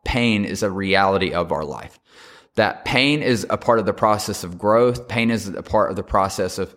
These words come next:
um, experiencing potential, of new beginnings. Um, the only way a new beginning can come is by closing out something. And a lot of times that comes with hurt.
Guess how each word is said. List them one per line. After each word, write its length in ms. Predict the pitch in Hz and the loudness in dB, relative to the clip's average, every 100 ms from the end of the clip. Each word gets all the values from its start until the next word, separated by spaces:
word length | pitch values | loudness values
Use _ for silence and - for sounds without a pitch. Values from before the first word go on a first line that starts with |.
| - - - | -20 -20 -8
um, 220 | 95 101 98 | -2 0 0
experiencing 600 | - - 113 104 104 92 | -6 -2 0 0 -4 -6
potential, 600 | 87 - 147 147 156 135 | -8 0 0 2 2 2
of 140 | 95 | 2
new 140 | 101 90 | 0 -2
beginnings. 680 | 90 113 135 135 131 131 - - - | -2 2 2 4 2 -2 -8 -20 -8
Um, 200 | 101 101 | -2 0
the 80 | 95 | 0
only 180 | 120 123 | 2 4
way 160 | 113 107 | 4 4
a 40 | |
new 140 | 107 | 2
beginning 420 | 95 101 117 143 143 | 0 -2 0 0 0
can 160 | 143 | -2
come 300 | 127 139 135 | 0 0 0
is 140 | 120 101 | -2 0
by 160 | 98 | 0
closing 580 | 80 - - 117 107 90 | -2 -6 0 0 -2 -2
out 240 | 117 139 | -2 -2
something. 400 | - 143 131 131 | -2 -2 0 -2
And 100 | 107 | -2
a 40 | 98 | -2
lot 180 | 113 117 | 0 0
of 80 | |
times 240 | 117 123 107 | 0 -2 0
that 160 | 104 | -4
comes 260 | - 110 104 | -2 -4 -4
with 120 | - | -10
hurt. 440 | - 131 117 - | -4 0 2 0